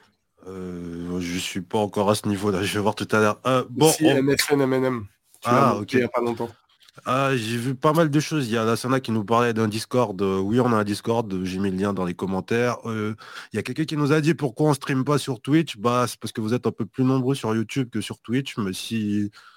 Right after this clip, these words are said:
Speaker 1: si vous ressentez le besoin qu'on, qu'on aille sur Twitch, euh, faites-nous le savoir en commentaire.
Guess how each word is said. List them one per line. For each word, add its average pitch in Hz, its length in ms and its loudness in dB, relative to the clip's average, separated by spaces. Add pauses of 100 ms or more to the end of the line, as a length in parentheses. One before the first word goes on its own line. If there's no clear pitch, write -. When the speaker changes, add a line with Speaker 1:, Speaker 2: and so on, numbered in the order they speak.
(140)
Speaker 1:
si - 300 0
vous 120 240 4
ressentez 131 420 2
le 131 60 2
besoin 120 280 4
qu'on, 110 300 0
qu'on 107 160 0
aille 104 120 2
sur - 180 -12
Twitch, 113 320 -4
euh, 87 320 -4
faites-nous 98 340 -6
le 95 60 -4
savoir 98 340 0
en 98 80 2
commentaire. 104 540 0